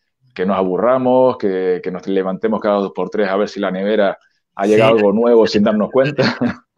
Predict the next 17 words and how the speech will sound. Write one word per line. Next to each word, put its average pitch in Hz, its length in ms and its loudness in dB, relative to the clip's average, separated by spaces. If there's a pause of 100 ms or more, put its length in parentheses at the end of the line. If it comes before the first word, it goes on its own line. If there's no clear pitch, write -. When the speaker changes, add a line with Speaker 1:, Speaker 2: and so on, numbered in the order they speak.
(100)
Speaker 2:
Claro, 120 280 -4 (160)
eso 110 200 -8
es 160 160 -4
importante. 110 720 -6 (640)
Speaker 1:
Eh, 113 540 4
no 127 140 0
tener 135 260 0
tentaciones 113 640 -2
en 95 140 -10
casa, 139 640 -2
¿vale? 110 440 -10
No, 95 240 -10
eh, 87 140 -8
por 85 140 -12
ejemplo, 92 340 -10
el 85 380 -6
chocolate, 101 840 -2